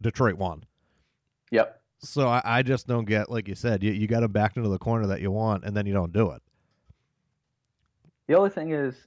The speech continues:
Speaker 2: and this is, like, a mini tangent, how come, I, it's in the rule book still, but, uh, how come N H L referees don't call the fucking instigator anymore?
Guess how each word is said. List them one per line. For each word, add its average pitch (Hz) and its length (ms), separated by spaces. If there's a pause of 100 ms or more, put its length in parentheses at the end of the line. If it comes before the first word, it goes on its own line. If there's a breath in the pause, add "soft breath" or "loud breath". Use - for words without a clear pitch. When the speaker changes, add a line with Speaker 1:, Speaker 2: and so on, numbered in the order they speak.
Speaker 2:
and 135 120
this 143 140
is, 135 120
like, 120 160
a 117 60
mini 110 260 (800)
tangent, 101 440 (1040)
how 135 200
come, 170 540 (300)
I, 131 180
it's - 180
in 226 60
the 185 120
rule 160 260
book 139 260
still, - 460 (600)
but, 139 120
uh, 143 80 (140)
how 143 180
come 208 220
N 143 120
H 170 160
L 156 120
referees 151 400
don't 131 160
call 143 200
the 123 80
fucking 127 300
instigator 110 560
anymore? 90 400